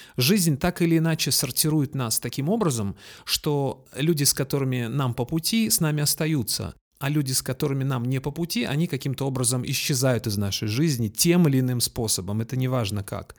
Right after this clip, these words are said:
Если вы попадаете в компанию или в общество, или общаетесь с теми людьми, которые вам некомфортны, всё равно это долго не продлится. Рано или поздно всё равно сформируется свой круг общения,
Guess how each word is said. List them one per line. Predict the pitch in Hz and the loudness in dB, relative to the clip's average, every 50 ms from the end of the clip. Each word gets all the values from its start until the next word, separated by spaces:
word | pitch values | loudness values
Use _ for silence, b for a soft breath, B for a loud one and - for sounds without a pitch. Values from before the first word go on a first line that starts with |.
| _ _ | _ _
Если | 151 165 165 - 165 | 0 0 2 2 4
вы | 175 175 | 2 2
попадаете | 170 165 - 151 151 156 156 147 - 143 | 2 0 0 0 0 0 0 0 0 -2
в | - - | -2 0
компанию | - 151 147 131 127 117 110 104 101 110 131 | 0 2 2 2 2 0 0 0 0 0 0
или | 151 165 | 0 0
в | 147 110 110 | 0 0 -2
общество, | 113 107 - - - - - - 127 117 | -4 -4 -6 -6 -4 -4 -4 -4 -4 -4
или | 117 131 | -2 -2
общаетесь | 139 131 - - 160 147 - 147 - | -2 -2 -2 -2 -2 -2 -2 -2 -4
с | - | -2
теми | - 160 151 143 | -2 -2 -2 -2
людьми, | 135 139 131 139 135 127 | -2 -2 -2 -2 -2 -2
которые | - 123 - - 131 131 127 120 | -4 -6 -6 -6 -4 -4 -2 -2
вам | 131 143 139 131 | -2 -2 -2 0
некомфортны, | 135 135 131 135 135 127 123 - - 165 180 190 - 165 131 113 | 0 -2 -2 -2 -2 -4 -2 -2 0 0 0 0 -2 -2 -2 -2
всё | - - 139 | 0 0 0
равно | 131 127 147 165 | 2 2 2 2
это | 160 - 131 | 2 0 2
долго | 117 139 151 160 147 147 | 4 4 4 4 4 2
не | 139 127 123 120 | 2 2 2 0
продлится. | - 147 139 135 156 165 165 131 - - - - 104 - - B B B B B B B | 0 -2 -2 0 0 2 2 2 0 -2 -4 -4 -6 -10 -12 B B B B B B B
Рано | 135 151 170 175 165 156 | 2 4 4 4 4 4
или | 151 151 151 | 2 2 0
поздно | 151 - 214 240 233 196 185 156 | -2 0 0 0 2 2 2 0
всё | - - - | 0 0 0
равно | 156 160 175 185 160 | 0 2 2 2 0
сформируется | - - - 147 143 147 147 147 143 131 120 - 127 | 0 -2 -2 -2 -2 0 0 0 0 0 0 0 0
свой | - - 156 190 196 185 | 0 2 2 2 0 0
круг | - 139 113 - - | 0 -2 -2 -2 -4
общения, | - - - - - 196 185 180 175 160 156 151 147 | -6 -6 -4 -2 0 2 2 4 2 2 0 -2 -4